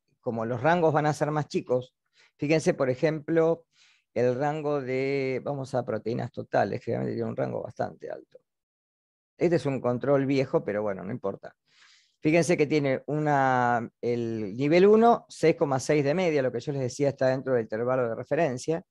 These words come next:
de cinco coma ocho a siete coma cuatro. Fíjense que el rango es bastante amplio, ¿sí? Son, este, casi dos, este, gramos por decilitro de proteínas,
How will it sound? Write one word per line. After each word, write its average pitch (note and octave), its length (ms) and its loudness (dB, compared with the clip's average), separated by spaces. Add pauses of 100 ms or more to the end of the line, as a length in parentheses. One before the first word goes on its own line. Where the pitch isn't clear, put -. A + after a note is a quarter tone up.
(360)
de A#2 80 2
cinco C#3 320 0
coma C#3+ 280 2
ocho C#3+ 200 -2 (240)
a A#2+ 240 2
siete C#3+ 240 -2
coma C#3+ 220 0
cuatro. F#3 520 4 (540)
Fíjense C#3+ 340 2
que C#3+ 60 2
el C#3 80 6
rango F3 240 4
es C#3 80 0
bastante A#2+ 340 -4
amplio, B2+ 400 0 (240)
¿sí? A2 320 -8 (380)
Son, D3 640 2
este, G#2+ 600 -4
casi A#2+ 320 2
dos, D3 420 2
este, F2 960 -8 (720)
gramos C3+ 460 2
por C#3 260 2
decilitro B2 560 -2
de G#2+ 100 -4
proteínas, F#2+ 720 -10